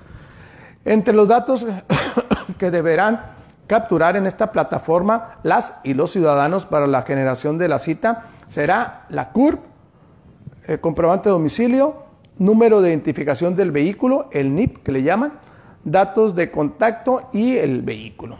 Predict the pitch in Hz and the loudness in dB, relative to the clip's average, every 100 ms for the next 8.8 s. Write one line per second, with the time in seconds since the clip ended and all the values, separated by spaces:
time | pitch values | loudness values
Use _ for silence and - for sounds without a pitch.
0 | - - - 131 147 147 127 120 - - | -20 -12 -10 -4 -2 -2 -4 -8 -10 -20
1 | - - - - - 185 202 196 202 196 | -20 -20 -20 -20 -4 0 0 0 0 2
2 | 233 226 254 220 185 170 160 147 147 143 | 2 4 2 4 2 2 0 0 -2 0
3 | 208 247 214 - 170 - 156 147 156 233 | 0 2 -2 -2 -4 0 2 2 2 0
4 | 277 - - - - 160 165 170 160 170 | -2 -14 -20 -12 -2 0 2 0 0 -2
5 | - 147 214 226 - 254 277 247 208 156 | -2 0 0 -2 0 0 0 -2 -4 -2
6 | 143 143 135 135 196 220 220 147 - 156 | 0 0 0 0 0 0 0 0 0 0
7 | 156 147 143 202 208 - 226 226 208 247 | 0 2 -2 -2 -4 0 0 0 0 2
8 | 233 151 156 180 214 220 226 | 4 2 2 2 4 6 4